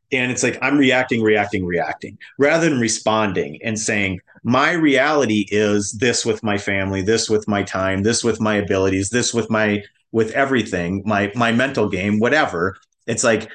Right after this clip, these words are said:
I have to, like, respond to what my reality is and come up with new ideas and ex-, and, and the biggest thing was acceptance. Like, that's what you taught me a,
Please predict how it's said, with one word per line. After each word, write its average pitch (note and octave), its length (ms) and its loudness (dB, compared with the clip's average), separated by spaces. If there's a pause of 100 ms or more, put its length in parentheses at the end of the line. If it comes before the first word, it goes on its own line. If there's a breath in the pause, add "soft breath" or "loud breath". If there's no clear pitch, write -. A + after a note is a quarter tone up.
(140 loud breath)
I A#2+ 140 2
have C#3 260 0
to, B2+ 140 0
like, G2+ 280 2
respond B2+ 880 0
to A2 120 0
what G#2 200 2
my G#2+ 120 0
reality G2+ 600 2
is F2 360 -2
and G#2 100 -2
come A2+ 160 -2
up G#2+ 140 0
with G2+ 180 -2 (360 loud breath)
new C#3+ 680 4 (460 loud breath)
ideas A#2 960 2
and G#2 160 -2
ex-, - 420 -4
and, G#2+ 320 -2 (100)
and B2+ 160 0
the A#2+ 60 -2
biggest D3+ 360 0
thing G#2+ 100 -2
was F#2 160 -4
acceptance. B2+ 640 0
Like, F#2+ 160 0
that's G2 200 0
what G2+ 140 -2
you F2+ 80 -6
taught F#2+ 280 -4
me B2+ 320 0
a, F#2 120 -2